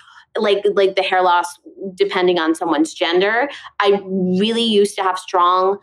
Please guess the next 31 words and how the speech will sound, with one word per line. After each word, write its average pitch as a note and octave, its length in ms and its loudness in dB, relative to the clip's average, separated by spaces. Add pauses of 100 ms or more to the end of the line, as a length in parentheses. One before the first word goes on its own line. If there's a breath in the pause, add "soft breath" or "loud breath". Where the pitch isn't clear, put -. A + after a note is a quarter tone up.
(140)
feelings G#3 380 2
about C4+ 240 2
it. D4 240 0
I G#3 60 0
don't F#3+ 260 0
anymore. - 440 -6 (200)
Like, A3+ 320 -6
I, G#3 420 0
I G#3 480 -2 (100)
understand G3+ 960 -4 (220 loud breath)
where G3+ 180 0
a F#3 80 -2
guy F3+ 300 0
losing F#3+ 380 2
his F3+ 200 0
hair F3 520 -4 (240 loud breath)
can G#3+ 160 -4
be G3+ 340 0
absolutely G#3 840 0
as G3+ 120 0
devastating G#3+ 800 -4
to A3 120 -6
that F#3 280 -2
person G#3 420 -2
as G3 200 -4
me G3 160 4
losing F#3 260 2
all E3 120 0
my D3 140 -2
hair D3+ 200 -6
was. - 300 -6